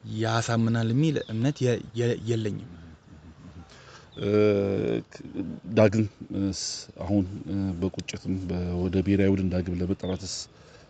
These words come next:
Speaker 2: እ፣ ምን ለማሳየት ታስባለህ? ባያሳምንም ምክንያቱ?
Speaker 1: እ፣ ያው እኔ የተዘለልኩበት ሰዓት በጣም ጥሩ በነበርኩበት ሰዓት ማለት ሀገሬን ማገልገል በቃ ትክክለኛው ሰዓት ነው ብዬ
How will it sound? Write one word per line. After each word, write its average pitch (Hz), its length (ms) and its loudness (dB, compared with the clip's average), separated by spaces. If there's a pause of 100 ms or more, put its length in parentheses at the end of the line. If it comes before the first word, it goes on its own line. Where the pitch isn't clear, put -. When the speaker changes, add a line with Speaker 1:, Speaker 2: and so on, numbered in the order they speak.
(140)
Speaker 2:
እ፣ 92 80 -8 (480)
ምን 107 220 6
ለማሳየት 90 420 2
ታስባለህ? 87 640 -4
ባያሳምንም 87 640 0
ምክንያቱ? 85 360 -8 (800)
Speaker 1:
እ፣ 127 100 -2 (420)
ያው 156 260 4
እኔ 135 140 2 (760)
የተዘለልኩበት 120 800 -4
ሰዓት - 220 -8 (340)
በጣም 151 320 -6
ጥሩ 139 200 -4 (440)
በነበርኩበት 113 720 -2
ሰዓት 175 320 -8
ማለት 120 300 -4 (100)
ሀገሬን 123 460 2 (320)
ማገልገል 113 540 0
በቃ 101 200 -6
ትክክለኛው 127 640 -2
ሰዓት 113 280 -6
ነው 107 180 -4 (420)
ብዬ 113 220 0